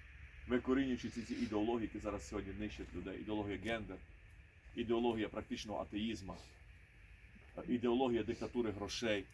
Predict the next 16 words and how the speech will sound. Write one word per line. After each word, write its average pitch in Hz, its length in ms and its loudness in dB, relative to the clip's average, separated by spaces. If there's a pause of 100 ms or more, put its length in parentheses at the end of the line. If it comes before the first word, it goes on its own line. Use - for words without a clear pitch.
(200)
що - 100 -8
тільки - 280 -6
гроші, 113 400 2
гроші, 113 480 0
гроші, 110 360 -2
нічого 95 220 -8
більше. 101 260 -6 (760)
І 120 80 6
інші 143 220 2
ідеології, 123 360 4
які 110 140 -4
сьогодні, 107 260 -6
філософії, 113 460 -4
які 110 140 -8
знищують 107 360 -6
сьогодні 98 440 -4